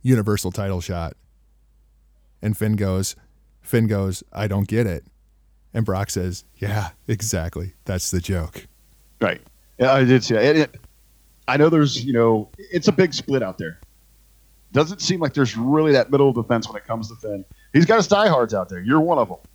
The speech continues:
Speaker 2: because you know what the guy was capable of from what you've seen in New Japan through his independence to what the hell they're presenting right now. And, and my, my knock on him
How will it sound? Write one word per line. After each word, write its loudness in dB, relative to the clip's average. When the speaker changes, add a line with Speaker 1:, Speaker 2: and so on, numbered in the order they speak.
Speaker 2:
because 0
you -4
know 4
what 2
the -8
guy 0
was 0
capable -2
of -8
from 0
what 0
you've -6
seen 0
in 0
New 2
Japan -6
through 8
his 6
independence 2
to 0
what 2
the 0
hell 2
they're 4
presenting -2
right -8
now. -8
And, 2
and 4
my, 4
my 2
knock -2
on 2
him -6